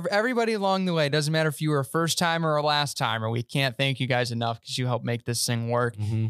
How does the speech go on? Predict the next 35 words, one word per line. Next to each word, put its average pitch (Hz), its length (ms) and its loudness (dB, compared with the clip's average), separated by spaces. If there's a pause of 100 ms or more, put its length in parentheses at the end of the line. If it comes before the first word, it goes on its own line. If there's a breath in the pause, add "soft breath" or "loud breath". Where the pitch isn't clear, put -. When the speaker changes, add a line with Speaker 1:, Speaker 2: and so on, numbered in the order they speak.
Speaker 1:
And 107 500 -2
you 127 180 0
helped 156 300 0
really 170 240 0
put 170 300 -2 (440)
Ferris 160 260 0
State 160 180 0
sports 165 260 -2
coverage 147 640 -2
in 147 100 -6
a 135 40 0
podcast 151 580 0 (420)
on 147 140 -2
a 143 40 -2
format, 180 480 -2 (300)
and 143 280 0
it's 147 160 -2
gonna 170 180 0
keep 180 220 -2
going. 175 340 0 (100)
I 165 60 0
mean, 170 140 0
Speaker 2:
Yeah. 156 80 0
Speaker 1:
there, 196 160 2
this 196 220 0
show, 226 340 0
like, 180 260 0
there's 196 240 0
not 202 240 0
gonna, 196 260 0
like, 160 300 0 (280 soft breath)
this, 214 420 2 (400)
we've 233 200 0
created 180 520 0
something. 120 560 -4